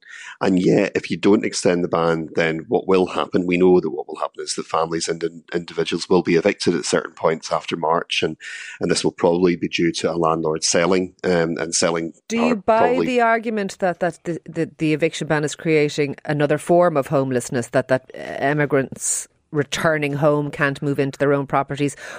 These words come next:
Speaker 2: or people who might want to sell a home, uh, in order to, to maybe trade up themselves or, or, or move their own home or, or, or those types of things, that they're affected and that it's actually having a negative effect on their ability to,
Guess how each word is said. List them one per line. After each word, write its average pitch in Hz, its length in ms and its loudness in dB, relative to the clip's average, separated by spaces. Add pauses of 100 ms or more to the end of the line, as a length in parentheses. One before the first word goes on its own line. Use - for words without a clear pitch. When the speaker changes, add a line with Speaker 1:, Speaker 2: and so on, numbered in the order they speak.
Speaker 2:
or 156 160 2
people 156 380 -2
who 143 120 0
might 143 240 0
want 139 140 -2
to 139 80 -6
sell 147 300 2
a 143 40 4
home, 139 400 2 (440)
uh, 160 280 -2
in 160 100 2
order 151 200 2
to, - 260 0
to - 100 -8
maybe 143 240 0
trade 151 300 0
up - 160 -2
themselves 143 560 2
or, 135 100 2
or, 139 180 2
or 139 160 0
move 143 380 -4
their 139 160 2
own 143 220 0
home 139 420 0
or, 123 160 0
or, 139 240 0
or 143 100 2
those 147 220 2
types 143 240 0
of 143 60 -4
things, 139 160 -4
that 139 120 -4
they're 151 300 4
affected 139 500 -2
and 139 140 -2
that 143 220 -6
it's - 120 -6
actually 143 300 -2
having 135 320 0
a 131 60 0
negative 135 340 -2
effect 131 400 -2
on 135 160 -2
their 151 240 4
ability 131 400 0
to, 87 180 -2